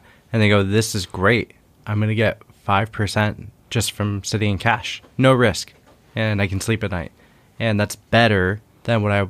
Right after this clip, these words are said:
would have gotten, you know, last year or the last twenty-four months. So why wouldn't I do that?"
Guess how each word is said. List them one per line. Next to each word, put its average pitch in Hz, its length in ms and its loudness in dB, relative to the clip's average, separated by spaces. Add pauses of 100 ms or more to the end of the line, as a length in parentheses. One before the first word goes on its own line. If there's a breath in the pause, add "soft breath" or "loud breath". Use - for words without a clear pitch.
would 113 140 -2
have 101 100 -4
gotten, 98 420 2 (340 soft breath)
you 110 80 -2
know, 101 80 -2
last 92 360 2
year 98 320 -2
or 95 60 0
the 90 80 -4
last 92 220 -2
twenty-four 107 380 -2
months. 104 360 0 (340 soft breath)
So 113 60 -4
why 107 280 2
wouldn't 110 260 4
I 98 80 2
do 110 160 0
that?" 90 240 -4